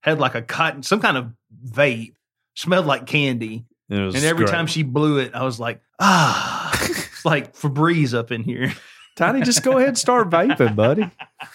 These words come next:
Speaker 1: <laughs> I don't wanna get popcorn lung. <laughs>
Speaker 2: I think
Speaker 1: I will say this, last week I got to, which I, I, back when I was a single man and I was cool,
Speaker 2: Mm-hmm.
Speaker 1: I used to smoke the occasional cigar.
Speaker 2: Yeah.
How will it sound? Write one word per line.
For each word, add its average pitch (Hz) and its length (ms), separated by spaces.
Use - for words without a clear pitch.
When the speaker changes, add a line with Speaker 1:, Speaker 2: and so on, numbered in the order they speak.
Speaker 1:
<laughs> - 560
I 311 60
don't 196 160
wanna 202 100
get 185 160
popcorn 160 480
lung. 123 480
<laughs> 156 140
Speaker 2:
I 165 180
think 285 160
Speaker 1:
I 190 80
will 233 200
say 165 260
this, 143 340
last 160 420
week 117 560
I - 120
got 139 300
to, 127 140
which 147 240
I, 170 320
I, - 60
back 160 580
when 185 100
I 190 100
was 160 120
a 147 60
single 170 340
man 175 580
and 139 120
I 147 80
was 127 140
cool, 156 600
Speaker 2:
Mm-hmm. 107 380
Speaker 1:
I 143 100
used 160 240
to 156 60
smoke 156 320
the 139 120
occasional 139 560
cigar. 151 640
Speaker 2:
Yeah. 110 260